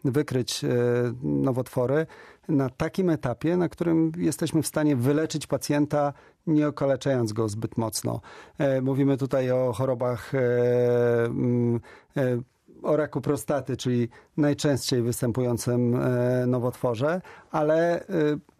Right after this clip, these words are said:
trzeba pamiętać również, e, o tym, że zwykłe badanie jąder, e, to jest badanie, które powinniśmy wykonywać mniej więcej raz w miesiącu. Często mówimy o tym, jak często, e, mm, że regularnie kobiety powinny badać sobie piersi,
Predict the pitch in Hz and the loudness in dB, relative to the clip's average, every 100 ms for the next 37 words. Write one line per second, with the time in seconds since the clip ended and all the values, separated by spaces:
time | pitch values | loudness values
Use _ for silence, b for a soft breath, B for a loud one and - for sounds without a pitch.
0 | _ 170 160 160 160 151 143 147 139 120 | _ 0 0 2 2 2 0 -2 0 2
1 | 139 147 - 143 135 139 127 139 139 127 | 2 0 -2 0 2 2 0 2 2 2
2 | 135 131 127 120 113 131 139 135 139 147 | 2 2 0 0 -2 -2 0 0 2 2
3 | 147 139 123 110 123 151 - B B - | 4 4 2 2 2 0 -4 B B -4
4 | 143 135 135 131 127 - 143 131 - 131 | 0 2 2 2 -2 -2 0 0 -2 -2
5 | 131 131 135 123 131 123 131 123 - 131 | 0 0 0 -2 -2 -2 -2 -2 0 0
6 | 131 127 127 120 123 131 127 127 - - | 2 0 0 -2 -2 0 0 -2 -6 -12
7 | b - 147 147 143 147 147 - 151 147 | b 0 2 4 2 0 -2 0 0 0
8 | 123 135 117 117 113 151 139 131 - 127 | 0 -2 0 -2 0 -2 0 -2 0 0
9 | 123 131 123 123 123 120 120 120 117 - | 2 2 2 0 0 0 2 2 0 -4
10 | - 135 123 - 120 120 120 117 131 135 | -2 -2 0 0 2 2 2 0 0 0
11 | 120 120 117 117 117 117 120 131 131 123 | 2 2 4 4 4 2 0 -2 -2 0
12 | 123 123 120 120 135 127 131 139 135 113 | 0 0 0 0 0 0 0 0 -2 -2
13 | 117 - 123 123 120 - 120 120 117 117 | -4 -2 -2 -2 -2 -2 0 0 0 0
14 | 123 - 120 120 120 - 120 - 143 170 | -2 -2 0 0 -2 -2 -2 0 0 0